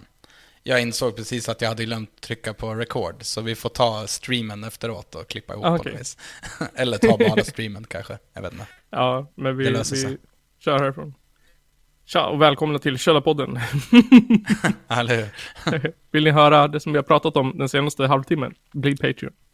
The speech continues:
Speaker 2: Nej, men jag känner också så här att, att, men så här, mitt största problem, tror jag, med Hudik-, Hylla Hudik-galan, det är
Speaker 1: Mm.
Speaker 2: ju att, att det är en så här Hylla Hudik-gala som säger sig hylla Hudik och som säger sig hylla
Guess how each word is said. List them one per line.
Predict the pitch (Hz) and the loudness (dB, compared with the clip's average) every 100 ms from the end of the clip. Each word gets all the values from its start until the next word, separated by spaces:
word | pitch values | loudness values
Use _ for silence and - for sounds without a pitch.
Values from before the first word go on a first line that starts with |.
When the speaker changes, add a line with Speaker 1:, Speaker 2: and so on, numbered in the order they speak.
| _ _ _ - - _ _ _ _ _ _ _ _ _ - | _ _ _ -20 -20 _ _ _ _ _ _ _ _ _ 0
Speaker 2:
Nej, | 165 170 | 6 8
men | 175 | 8
jag | 175 | 6
känner | 208 185 | 6 6
också | - 370 | 4 4
så | 190 | 6
här | 147 | 6
att, | 131 - - _ - - _ _ - | 6 4 2 _ -20 -20 _ _ -4
att, | 135 - _ - _ - 180 - 208 | -2 -2 _ -20 _ 0 0 2 -2
men | 185 180 | 2 4
så | 165 | 4
här, | 139 - | 4 2
mitt | - 185 220 | -2 0 0
största | - 165 - 147 | 2 0 2 0
problem, | 160 165 254 123 139 | 0 0 0 0 -4
tror | - - | -4 0
jag, | 131 - - | -2 -2 -8
med | 151 131 | -2 -2
Hudik-, | 143 139 - - | -2 -6 -8 -8
Hylla | 147 139 | -2 0
Hudik-galan, | 143 143 160 202 123 143 _ _ - | 2 0 2 2 2 -2 _ _ 0
det | |
är | 165 | 4
Speaker 1:
Mm. | 151 | 6
Speaker 2:
ju | 123 | 4
att, | 127 - - _ _ _ _ - | 2 -8 -20 _ _ _ _ -8
att | 143 | -2
det | 143 | 2
är | 131 | 2
en | 127 | 0
så | 135 | -2
här | 131 120 | -4 -2
Hylla | 170 127 123 123 | -4 -2 -2 -2
Hudik-gala | 151 131 120 113 - 151 135 113 - | -2 -4 -4 -6 0 4 6 4 0
som | - 135 | -4 -6
säger | - 131 | -2 -2
sig | 123 131 | 0 -2
hylla | 139 147 120 | -2 -2 -2
Hudik | 139 131 131 127 - | -2 -2 -6 -8 -8
och | 139 | -6
som | 135 | -6
säger | 123 139 123 | 0 2 2
sig | 127 | -2
hylla | 120 131 123 127 | -4 -4 -2 -2